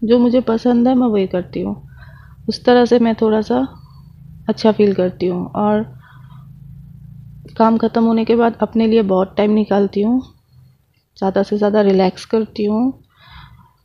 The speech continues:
वो चीज़ बिल्कुल नहीं करती जो मेरा शरीर मना करता है, जैसे long parties attend करना,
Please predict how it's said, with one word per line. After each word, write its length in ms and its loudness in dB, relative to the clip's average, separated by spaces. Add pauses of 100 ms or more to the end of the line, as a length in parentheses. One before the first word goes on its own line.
(320)
वो 140 6
चीज़ 220 0
बिल्कुल 360 4
नहीं 160 2
करती 320 2
जो 140 4
मेरा 220 2
शरीर 320 0
मना 280 -2
करता 320 -4
है, 200 -4 (420)
जैसे 280 -2
long 300 2
parties 460 0
attend 320 0
करना, 420 0